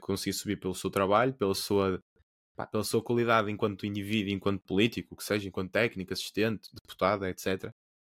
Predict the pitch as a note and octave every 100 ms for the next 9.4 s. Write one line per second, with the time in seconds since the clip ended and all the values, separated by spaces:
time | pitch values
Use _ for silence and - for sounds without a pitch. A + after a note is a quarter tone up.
0 | _ _ _ - G#2 A2 A2+ _ - B2
1 | A2 - _ _ _ C3+ C3+ C3+ A#2+ C#3
2 | A#2+ - A2 A#2 B2+ C3 C3+ - - _
3 | _ _ _ - C3 C3 C#3 C3 B2 -
4 | A#2+ A#2 G#2 G2+ - A2 G2+ A2 G#2 -
5 | G#2 G2+ G2 F#2 - A2 - G#2 G2+ G2
6 | G2+ F#2+ F#2 F#2+ F#2+ F#2+ F#2 F#2+ G2+ G#2+
7 | - _ _ _ - A2 - A#2+ A2 B2
8 | - A#2+ B2+ A#2+ A#2 A#2 - A2+ A2+ A2
9 | G#2+ G2 -